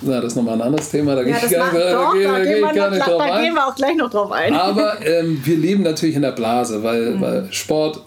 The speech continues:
Speaker 1: Medien, ähm, Großstadt, da bist, da ist, sag ich mal, der anders aussehende Mensch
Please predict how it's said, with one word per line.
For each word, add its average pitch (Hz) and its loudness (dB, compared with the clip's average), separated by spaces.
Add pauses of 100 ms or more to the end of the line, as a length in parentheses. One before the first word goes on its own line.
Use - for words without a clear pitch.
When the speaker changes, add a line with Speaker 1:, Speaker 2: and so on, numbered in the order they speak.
Speaker 1:
Medien, 139 2 (520)
ähm, 123 0
Großstadt, 139 0 (120)
da 127 -2
bist, - -4
da 131 0
ist, - -2
sag 139 -2
ich 139 -2
mal, 131 0 (1000)
der 139 -2
anders 151 0
aussehende 139 0
Mensch 131 0